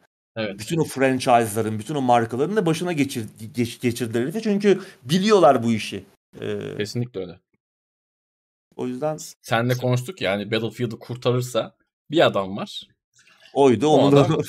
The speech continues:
Speaker 2: <laughs>
Speaker 1: o adam
Speaker 2: bakalım.
Speaker 1: işin başına geçti. Bakalım. Ha, hala açık konuşayım, benim ümidum yok. Yani
Speaker 2: Şöyle bir
Speaker 1: Vince
Speaker 2: şey söyleyeyim.
Speaker 1: Zampella'ya rağmen yok
Speaker 2: Vince
Speaker 1: ama.
Speaker 2: Zampella'dan sonra, onun gelmesinden sonra Battlefield iki bin kırk iki şu an oynayanlar memnun.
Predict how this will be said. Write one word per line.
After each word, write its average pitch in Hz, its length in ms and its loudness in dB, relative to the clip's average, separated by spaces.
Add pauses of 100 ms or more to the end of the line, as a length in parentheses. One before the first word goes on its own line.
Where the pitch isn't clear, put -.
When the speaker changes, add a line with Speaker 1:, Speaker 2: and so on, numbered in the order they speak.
(200)
Speaker 2:
<laughs> - 300 -16
Speaker 1:
o 156 100 -2
adam 120 120 2
Speaker 2:
bakalım. 139 140 2
Speaker 1:
işin 139 220 2
başına 139 240 2
geçti. 147 360 -2
Bakalım. 123 300 0
Ha, 127 200 0
hala 147 280 0
açık - 240 -4
konuşayım, 131 360 -4
benim 123 120 -2
ümidum 120 220 -6
yok. - 260 -12 (100)
Yani 104 260 0
Speaker 2:
Şöyle 180 140 2
bir 180 40 8
Speaker 1:
Vince 190 100 8
Speaker 2:
şey 220 140 2
söyleyeyim. 190 200 6
Speaker 1:
Zampella'ya 135 300 6
rağmen 110 440 6 (340)
yok 110 120 -4
Speaker 2:
Vince 170 160 4
Speaker 1:
ama. - 40 2
Speaker 2:
Zampella'dan 214 680 4
sonra, 170 920 2 (220)
onun 131 200 -6
gelmesinden 139 440 2
sonra 208 240 -2
Battlefield 160 500 -2
iki - 200 -10
bin 165 160 -2
kırk 165 240 -2
iki 175 160 -6
şu - 240 2
an 185 140 6
oynayanlar 156 500 4
memnun. 165 540 2